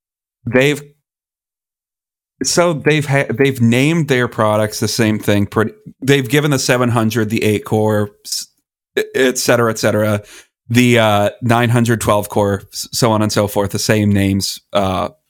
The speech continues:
since the inception of Zen as a, a-, as an architecture or as a line of products. And the M S R P has moved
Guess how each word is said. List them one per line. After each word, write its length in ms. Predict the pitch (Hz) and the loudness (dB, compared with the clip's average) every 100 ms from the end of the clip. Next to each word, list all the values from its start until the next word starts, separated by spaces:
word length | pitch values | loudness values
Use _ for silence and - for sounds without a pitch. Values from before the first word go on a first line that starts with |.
| _ - | _ -10
since 400 | - 135 139 143 | -2 0 0 -2
the 240 | 123 123 113 | 0 0 2
inception 560 | 107 - 110 - 110 | 0 0 -2 0 -2
of 180 | 101 - _ _ - | -2 -6 _ _ -10
Zen 320 | 107 110 107 | -2 0 0
as 380 | 104 110 107 104 | 0 -2 -2 -2
a, 240 | 110 107 - - _ _ _ 117 | -2 -4 -6 -14 _ _ _ -2
a-, 140 | 117 | 2
as 220 | 117 113 | 2 2
an 80 | 113 | 0
architecture 720 | 110 104 110 107 - 92 - _ - - | 0 -2 -4 -4 -4 -6 -6 _ -10 2
or 80 | |
as 120 | 123 113 | 2 4
a 60 | |
line 220 | 107 107 | 2 2
of 80 | 101 | -2
products. 560 | - 101 98 92 - - _ _ _ _ _ _ | -2 0 0 -4 -10 -16 _ _ _ _ _ _
And 640 | 127 127 131 127 127 120 117 _ _ - | 0 2 2 2 2 0 -4 _ _ -12
the 220 | 110 139 | 0 2
M 140 | 131 156 | 2 0
S 140 | 170 | 0
R 140 | 165 151 | 0 2
P 220 | 143 127 | 2 2
has 200 | 123 113 | 2 2
moved 320 | 113 117 107 | 2 2 0